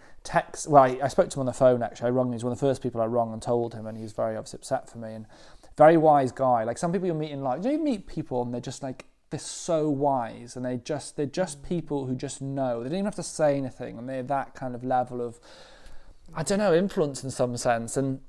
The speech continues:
Speaker 1: he texted me later on in the evening, and then obviously everything was so raw, and I was in an element of despair, I think, really. That was the only way to kind of describe the, the feeling I was in.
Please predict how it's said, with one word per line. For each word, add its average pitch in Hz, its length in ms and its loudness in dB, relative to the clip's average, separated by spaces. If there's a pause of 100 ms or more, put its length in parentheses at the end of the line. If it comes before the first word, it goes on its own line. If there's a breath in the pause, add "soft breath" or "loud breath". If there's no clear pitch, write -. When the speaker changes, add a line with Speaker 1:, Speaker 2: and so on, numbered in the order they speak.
(520)
Speaker 1:
he 180 120 2
texted - 340 2
me 147 140 2
later 139 260 6
on 139 120 6
in 131 60 0
the 135 100 -2
evening, 135 480 -4
and 113 140 -8
then 117 140 -6
obviously 123 380 0
everything 123 240 2
was 117 100 -8
so 123 220 2
raw, 120 480 2
and 113 80 -2
I 117 100 0
was 120 160 -2
in 120 80 -4
an 120 80 -6
element 120 340 -2
of 113 120 -10
despair, 117 640 0
I 113 80 -6
think, 117 360 -12
really. 110 460 -2
That 120 140 -2
was 113 140 -8
the 123 40 -4
only 117 120 -8
way 113 240 -6
to 123 260 -12
kind 127 180 -14
of 123 100 -14
describe 123 580 -4
the, 113 360 -6
the 120 100 -14
feeling 117 360 -6
I 110 60 -10
was 117 160 -10
in. 117 260 -2